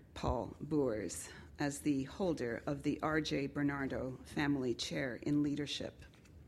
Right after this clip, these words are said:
Doctor Boers brings exceptional gifts and abilities to this position.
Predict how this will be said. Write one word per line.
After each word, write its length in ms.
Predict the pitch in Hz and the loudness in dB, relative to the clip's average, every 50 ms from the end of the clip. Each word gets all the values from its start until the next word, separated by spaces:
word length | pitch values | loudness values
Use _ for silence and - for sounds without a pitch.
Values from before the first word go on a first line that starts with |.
| - - - - - - - - - - - - - - - - - - - - - - - - - - - - | -20 -20 -20 -20 -20 -18 -18 -18 -18 -16 -16 -18 -18 -16 -16 -18 -18 -18 -18 -18 -20 -20 -20 -20 -20 -12 -2 4
Doctor 280 | - 196 190 - - 180 | 4 4 6 6 2 2
Boers 400 | 160 175 180 175 175 175 170 170 | 4 6 8 8 8 8 6 4
brings 380 | - - 170 165 165 165 160 | 4 8 12 12 12 10 10
exceptional 680 | - - 151 - - - 226 214 - - 180 165 147 143 | 4 0 0 0 2 2 2 2 2 4 4 6 4 4
gifts 420 | 139 - 147 135 135 - - - | 4 4 2 2 2 0 -4 2
and 120 | - 143 147 | 6 6 6
abilities 640 | 143 143 151 151 147 135 139 151 147 143 135 - - | 6 6 4 4 4 4 4 4 4 2 2 -2 -2
to 120 | - 156 | -2 0
this 240 | 151 156 156 156 - | 2 2 2 0 0
position. 640 | - - 147 143 160 160 147 - - 143 120 135 135 | -2 -2 0 2 2 2 2 2 0 2 0 0 -2